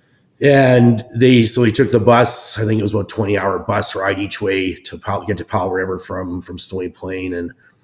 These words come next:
Mark Cronowit, uh, worked on my brother for about forty hours, uh, trying to convince Lindsay to, and myself to come play for the Stony Plain Eagles the year after. And, uh, 'cause he was tired of playing against me, apparently. So,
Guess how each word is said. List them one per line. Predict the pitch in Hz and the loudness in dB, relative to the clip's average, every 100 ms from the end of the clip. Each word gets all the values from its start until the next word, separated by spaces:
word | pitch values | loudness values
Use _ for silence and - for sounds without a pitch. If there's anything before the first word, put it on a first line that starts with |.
| _ _ _ _ _ _ | _ _ _ _ _ _
Mark | - 113 98 | -2 0 0
Cronowit, | - 104 104 95 95 87 - - | -2 0 0 2 0 0 -2 -2
uh, | 98 95 95 92 | -4 -4 -4 -4
worked | 90 104 101 | -2 -2 0
on | 95 | -4
my | 90 | -4
brother | 104 98 90 | -2 -2 -2
for | - 98 92 | -6 -6 -4
about | 92 92 | -4 -4
forty | - 104 98 95 | -4 -2 0 0
hours, | 98 101 90 92 87 - - - - | 0 0 0 -2 0 0 -2 -12 -8
uh, | 92 90 87 87 | -4 -2 -2 -4
trying | - 92 | -4 -2
to | 90 | -4
convince | 98 90 92 90 - - 85 | -6 -6 -6 -2 0 0 -4
Lindsay | 90 90 92 90 | -8 -4 -2 -2
to, | 87 85 87 82 - - _ _ _ - | -2 -2 -2 -6 -10 -20 _ _ _ -10
and | 95 | -4
myself | 92 - 135 117 - | 0 2 4 2 0
to | 98 | -4
come | 101 101 104 101 95 | 0 0 0 -2 -6
play | - 120 | 0 2
for | 104 98 | 2 0
the | |
Stony | - 110 | 2 2
Plain | 95 107 | 2 2
Eagles | 110 98 | 2 2
the | 104 | 2
year | 101 | 2
after. | 110 120 - 95 120 - _ - - | 2 0 0 0 0 -4 _ -16 -6
And, | 95 92 92 92 92 92 92 | -2 0 -2 -2 -2 -2 -2
uh, | 92 92 90 | -2 -2 -4
'cause | - 95 | -4 -4
he | 92 | -4
was | 90 - | -4 -2
tired | 107 95 95 | -2 -2 -4
of | - | -6
playing | 107 98 | -4 -4
against | 85 90 - | -4 -4 -4
me, | 92 | -6
apparently. | 87 92 87 85 | -8 -8 -10 -4
So, | 85 - 87 85 | -2 0 -2 -6